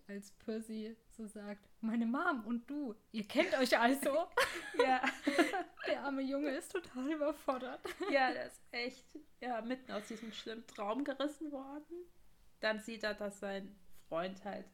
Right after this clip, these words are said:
Speaker 2: zur halb-, zur Hälfte ein, ähm, Esel ist. Nein, nicht ein Esel. <laughs>
Speaker 1: Eine Ziege.
Speaker 2: Meck, meck, meck. <laughs> Sorry. Eine Ziege ist. Ähm,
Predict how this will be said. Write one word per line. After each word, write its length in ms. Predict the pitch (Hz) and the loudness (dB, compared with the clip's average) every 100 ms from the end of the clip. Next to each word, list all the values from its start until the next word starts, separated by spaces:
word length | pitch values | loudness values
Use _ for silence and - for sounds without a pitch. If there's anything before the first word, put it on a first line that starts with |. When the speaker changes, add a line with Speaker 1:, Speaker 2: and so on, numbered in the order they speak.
| - | -20
Speaker 2:
zur 180 | - 175 | -18 -10
halb-, 280 | 190 185 185 - - - | -6 -6 -8 -20 -20 -12
zur 120 | - | -4
Hälfte 360 | 202 202 202 - | -2 -2 -4 -6
ein, 320 | 180 185 180 185 | -6 -8 -12 -12
ähm, 240 | 175 175 - | -12 -12 -4
Esel 280 | 185 180 - | -4 -4 -6
ist. 300 | 294 - - | -6 -8 0
Nein, 220 | 247 339 | 2 2
nicht 160 | 320 - | -2 -2
ein 140 | 294 208 | -4 -2
Esel. 320 | 240 240 254 | 0 2 2
<laughs> 920 | - 277 - - 381 - 494 539 415 | 2 2 0 0 -2 2 2 4 2
Speaker 1:
Eine 220 | 294 262 294 | 2 2 2
Ziege. 480 | 311 359 370 359 370 370 - - - - _ _ _ - 403 - - 659 679 554 427 349 | 0 2 2 4 2 0 -6 -20 -20 -20 _ _ _ -20 -20 -20 -18 -12 -10 -10 -12 -4
Speaker 2:
Meck, 300 | 285 254 - | -2 -2 -6
meck, 240 | 247 - | -10 -6
meck. 220 | 262 262 | -6 -6
<laughs> 160 | 277 - - | -6 -6 -4
Sorry. 520 | 349 302 - - 277 277 254 262 294 302 370 311 | -2 -2 0 4 4 4 -2 -2 -8 -8 -8 -8
Eine 260 | 226 214 214 | -6 -8 -10
Ziege 380 | - 294 349 202 | -6 -4 -4 -6
ist. 360 | - 220 302 - - | -4 -4 -4 -8 -8
Ähm, 300 | 202 208 208 | -2 -2 -2